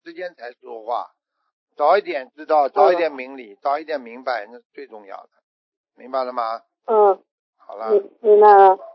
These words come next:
Speaker 2: 师父，他业障比例多少啊？他每天都很精进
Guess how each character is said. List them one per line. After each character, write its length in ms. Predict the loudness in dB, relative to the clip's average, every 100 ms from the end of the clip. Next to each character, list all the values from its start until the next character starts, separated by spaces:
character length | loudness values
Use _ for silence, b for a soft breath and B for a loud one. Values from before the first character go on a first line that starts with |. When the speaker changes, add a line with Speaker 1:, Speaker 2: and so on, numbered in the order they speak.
| _
Speaker 2:
师 80 | 6
父， 80 | 6
他 160 | 6 4
业 160 | 4 4
障 180 | 2
比 140 | 6 4
例 140 | 6
多 180 | 8 8
少 140 | 8 4
啊？ 260 | 4 2 -2 _ _ _ -20 -6
他 240 | 0 2
每 180 | 2 0
天 300 | 4 4 8
都 160 | 8 8
很 160 | 4
精 160 | -4
进 80 | 2